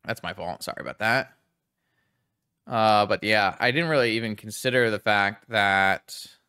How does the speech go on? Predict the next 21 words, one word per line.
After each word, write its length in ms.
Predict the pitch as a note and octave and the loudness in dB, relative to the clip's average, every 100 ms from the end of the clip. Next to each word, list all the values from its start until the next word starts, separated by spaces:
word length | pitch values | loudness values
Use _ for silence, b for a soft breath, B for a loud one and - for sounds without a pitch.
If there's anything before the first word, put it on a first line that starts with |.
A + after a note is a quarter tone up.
| _ _ _ _ _ _ _ _ _ _ _ _ _ _ _ | _ _ _ _ _ _ _ _ _ _ _ _ _ _ _
all 60 | - | -18
right, 120 | - | -12
so 80 | - | -12
I 60 | |
can't 260 | - E3 - | -6 -6 -2
actually 320 | B2+ B2+ C3 | -2 -4 -8
bring 260 | A2+ G#2+ A2 | -6 -4 -4
this 140 | G#2 | -6
Vengevine 560 | G#2+ F#2+ G#2 G#2+ G#2 G2 | -6 -8 -4 -4 -4 -4
back 320 | F#2+ F#2 - | -6 -6 -6
this 200 | A#2 A#2 | -8 -8
turn, 440 | - C3+ C#3 D#3 E3+ | -6 -4 -4 -4 -2
but 120 | A2+ | -2
I 40 | |
can 200 | - A2+ | -2 -8
cast 520 | - - G2 F#2+ - | -8 -4 -4 -4 -10
it. 200 | - B1 - | -12 -14 -12
So 140 | - | -8
I 60 | A2 | -8
can 200 | B2+ A#2+ | -8 -2
go, 680 | A#2 A2+ A2 G#2+ G#2 - | 2 4 4 2 0 -4